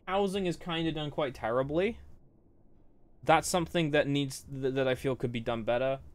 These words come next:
More plots or something like that. It, it's horrible to get into the housing market. If you've ever tried it, it's one of the worst things they've ever done.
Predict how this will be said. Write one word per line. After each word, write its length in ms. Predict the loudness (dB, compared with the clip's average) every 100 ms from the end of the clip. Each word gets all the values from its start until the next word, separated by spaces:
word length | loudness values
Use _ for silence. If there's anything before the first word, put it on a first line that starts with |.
| -10 -2
More 260 | 0 0
plots 360 | 2 2 2 -4
or 40 |
something 280 | -6 -4 -2
like 180 | -2 0
that. 220 | 2 2
It, 120 | 2
it's 140 | 0 -4
horrible 500 | 0 4 4 2 0
to 60 |
get 120 | 0
into 120 | -2 -4
the 60 |
housing 440 | 0 2 2 0 0
market. 460 | 0 0 0 0
If 80 | 2
you've 160 | 0 2
ever 220 | 0 0
tried 420 | 0 2 2 4
it, 100 | 2
it's 260 | 2 -2 -4
one 180 | 0
of 60 | 0
the 40 |
worst 600 | -2 -2 0 2 2 -2
things 280 | -6 -4 -2
they've 160 | 0 0
ever 180 | 0 0
done. 360 | -2 -4 -6